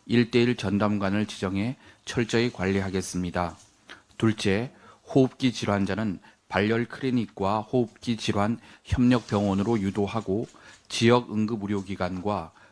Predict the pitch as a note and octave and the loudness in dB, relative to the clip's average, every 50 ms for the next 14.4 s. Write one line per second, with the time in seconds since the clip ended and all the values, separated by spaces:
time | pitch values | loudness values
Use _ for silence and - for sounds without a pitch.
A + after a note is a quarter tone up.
0 | _ - G#2+ G#2+ A2+ A#2 A#2 A#2+ G#2 G#2+ G#2+ G#2+ G#2+ - - G#2+ - A#2 G#2 G2 | _ -6 0 0 2 2 2 0 0 0 0 0 0 -2 -4 -4 -4 -2 -2 -2
1 | F#2 G#2 A#2+ - - - - _ _ - A#2 G#2+ G#2+ A#2+ A#2 A2 - - B2 B2 | -2 -4 -6 -8 -14 -20 -20 _ _ -2 0 2 4 6 4 4 6 4 4 4
2 | - - G#2+ G#2+ G#2 A2 G#2+ - - G2 G2 F#2+ F#2+ F#2 G#2+ A2+ A2+ A2+ - - | 4 4 2 2 2 0 -2 -2 0 0 0 2 2 2 0 0 -2 -4 -8 -18
3 | - - - - - - G#2 G2+ - A2+ G#2+ - - G#2 G2+ A2 A#2 A2+ A2 - | -20 -20 -20 -12 -4 -2 -2 -2 -2 -4 -4 -2 -2 -2 -2 0 -2 -2 -2 0
4 | - A#2+ A#2+ A#2 A2+ A2 G#2+ G2+ - - F#2+ F2 - G#2 G#2 A2 A2 - - G2+ | 0 0 0 0 0 0 -2 -2 -2 -4 -4 -4 -2 -2 -2 -2 -2 -4 -4 -2
5 | G2 G2+ G2+ G2 G2+ G2 G2+ F#2+ - - F2+ F2+ E2+ E2 F#2 F2+ E2+ E2 - _ | 0 0 0 -2 -4 -4 -6 -6 -6 -6 -6 -6 -4 -2 -2 -2 -2 -6 -10 _
6 | _ _ _ - - - - - _ - - - B2 A2 - - G#2+ F#2+ F#2+ A2+ | _ _ _ -20 -20 -20 -20 -20 _ -6 0 2 2 2 2 0 0 2 2 0
7 | C3+ - _ _ _ _ - - - - _ - - - A2+ A#2+ B2+ C3 B2+ A2+ | -2 -6 _ _ _ _ -20 -20 -20 -20 _ -6 0 2 4 6 6 6 4 2
8 | G2+ G2 G2 - _ _ - - - B2 D3+ C3 A#2 G2+ G2 G2 G#2+ G#2+ G#2+ G#2 | 2 0 -2 -6 _ _ -16 -14 -6 -4 -2 -2 0 0 0 0 0 0 -2 -2
9 | G2 F#2+ F#2+ G2 F#2+ - - F#2 F#2 A#2 C#3+ - - - - - - _ - G2 | -4 -4 -4 -4 -4 -4 -4 -4 -4 -4 -6 -8 -14 -20 -20 -20 -20 _ -4 -2
10 | G#2 G#2+ - C3 B2 A#2+ G#2+ A2+ G#2+ A2 A2+ A2 - - B2 A#2 A2+ A2 - - | -2 0 4 4 4 4 4 4 2 2 0 0 -2 -4 -2 -2 -2 -2 -4 -8
11 | - - - - - A#2+ G#2+ G#2 G#2 G2 G#2 A2 G#2+ F#2+ - - - - - _ | -14 -16 -10 -4 0 2 2 2 2 2 2 0 0 0 -2 -6 -14 -20 -20 _
12 | - G2+ A2 A2+ A#2 A#2 A#2 A#2 A#2+ A2+ G#2 - - F#2+ F2+ - - F2+ F2+ G#2+ | 2 4 4 4 4 2 0 0 0 -2 -2 -2 -4 -4 -4 -4 -6 -4 -4 -4
13 | B2+ B2 - - - _ _ _ - - A#2 A#2 A2+ A2 A2 A2 A2 A2 G#2+ G#2 | -4 -6 -8 -14 -20 _ _ _ -2 0 2 2 4 4 4 4 4 2 0 -2
14 | - - G2+ G2+ G2 F#2 F#2+ B2 | -4 -4 -4 -2 -2 -2 -2 -4